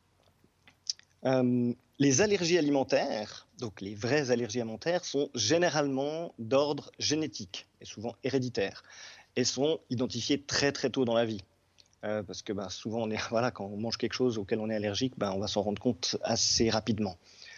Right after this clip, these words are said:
Euh, l'intolérance, par contre,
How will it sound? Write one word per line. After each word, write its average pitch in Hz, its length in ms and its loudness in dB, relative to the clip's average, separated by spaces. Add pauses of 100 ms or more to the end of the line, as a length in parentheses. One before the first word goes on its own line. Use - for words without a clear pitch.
(400)
Euh, 104 440 0 (1000)
l'intolérance, 160 720 4
par - 180 -2
contre, - 540 -8